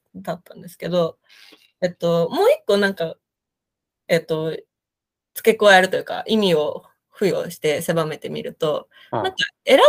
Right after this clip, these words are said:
Speaker 1: ぶ必要がないとか、めちゃめちゃ必要じゃないけど選べることとか、それができることって豊かさなのかなって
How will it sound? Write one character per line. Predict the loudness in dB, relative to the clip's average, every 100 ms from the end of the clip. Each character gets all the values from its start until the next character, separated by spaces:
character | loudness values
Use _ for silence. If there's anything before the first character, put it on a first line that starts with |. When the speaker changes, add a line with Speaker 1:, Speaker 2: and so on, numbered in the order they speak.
| 4
Speaker 1:
ぶ |
必 | 0 -2 2
要 | 4
が | 4 0
な | -4
い | -6
と | -6
か、 | -2 -2
め | -2 -4
ち |
ゃ | -2
め | -2
ち |
ゃ | -4
必 | -6 -2
要 | 2 2
じ | 0
ゃ |
な | -2 -2
い | 0
け | 2
ど | 4
選 | 4 4
べ | 2
る | -2
こ | -4
と | -14 -18
と | -18
か、 | -8
そ | -2
れ | 2
が | 2
で | 2 -2
き | -4
る | -8
こ | -14
と | -12 -12
っ | _
て | -8 -8 -10 _ _ _ _ -4
豊 | -2 0
か | 0
さ | -2 -4 -6 _ _ -12
な | -12
の | -10
か | -12
な | -12
っ | -16 _
て | -8 -8 -10